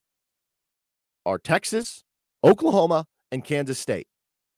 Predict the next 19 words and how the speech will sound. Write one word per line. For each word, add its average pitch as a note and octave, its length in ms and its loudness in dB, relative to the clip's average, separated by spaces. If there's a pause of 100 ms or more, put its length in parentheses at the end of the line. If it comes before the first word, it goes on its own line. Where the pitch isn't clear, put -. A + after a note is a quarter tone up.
(500)
Guess C3 220 0
who D#3+ 80 6
were C#3 100 4
picked - 340 -4
top B2+ 200 0
three A#2 200 -6
in A2+ 60 -6
the G#2+ 60 -10
conference F2 400 -6
by D2 200 -8
us? - 300 -16 (260)
Those G#2+ 220 -2
three G#2 160 -8
schools. - 480 0 (480)
And B2 140 -10
Kansas G3+ 360 4
is D3+ 60 -4
also F3+ 260 6
returning D#3 540 0